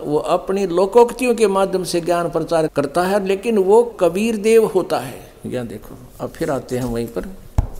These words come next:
ऋग्वेद मंडल नंबर नौ, सूक्त नंबर छियानवे में।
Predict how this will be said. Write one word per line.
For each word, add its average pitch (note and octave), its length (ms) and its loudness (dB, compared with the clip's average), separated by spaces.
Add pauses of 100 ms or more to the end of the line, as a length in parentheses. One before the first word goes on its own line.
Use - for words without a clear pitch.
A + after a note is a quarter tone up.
(800)
ऋग्वेद D3 560 -2
मंडल C3+ 300 -6
नंबर C3+ 360 -8
नौ, B2 280 -6 (100)
सूक्त D#3 400 -8
नंबर B2+ 300 -6
छियानवे C3 480 -6
में। D#2+ 140 -12